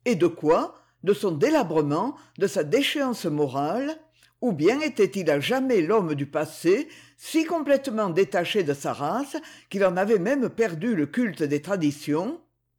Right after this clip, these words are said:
On avait, dans le nombreux cortège, remarqué son absence, et les paysans, qui s'adressent si aisément au surnaturel pour expliquer les choses inconnues,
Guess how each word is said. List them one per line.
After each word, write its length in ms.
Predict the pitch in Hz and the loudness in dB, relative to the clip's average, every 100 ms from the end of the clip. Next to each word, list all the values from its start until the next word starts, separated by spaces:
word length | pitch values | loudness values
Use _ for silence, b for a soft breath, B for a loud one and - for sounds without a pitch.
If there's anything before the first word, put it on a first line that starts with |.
| _ _ - | _ _ -4
On 160 | 247 | 0
avait, 360 | 254 156 151 233 | 2 2 2 2
dans 180 | 233 175 | 0 0
le 160 | 151 | 0
nombreux 380 | 147 254 240 247 | 0 0 0 0
cortège, 640 | 175 139 - 147 190 262 294 B B | 0 -4 0 0 2 0 -6 B B
remarqué 420 | 208 285 - 262 | -4 -4 -4 -6
son 220 | 214 160 | -4 -4
absence, 640 | 143 143 - 156 202 277 302 - B B | -4 -6 -6 -4 -4 -4 -8 -12 B B
et 80 | 170 | 0
les 80 | |
paysans, 680 | 165 277 220 160 131 156 233 - B | 2 0 0 0 0 0 -2 -6 B
qui 140 | - 185 | -6 -4
s'adressent 580 | 208 190 170 262 302 190 | -2 -2 0 0 0 -4
si 220 | - 302 | -4 -4
aisément 500 | 302 240 247 220 185 | -2 -2 0 0 0
au 80 | 147 | -2
surnaturel 840 | 233 226 185 - 151 160 208 180 - B B | -2 -2 -2 -4 -2 0 0 -2 -6 B B
pour 180 | 160 | -2
expliquer 480 | 214 240 - 269 277 | -2 -2 -4 -4 0
les 140 | 208 170 | 2 2
choses 420 | 190 196 139 131 | 2 -2 -2 -2
inconnues, 680 | 147 139 180 143 160 233 | -2 0 0 0 -2 -4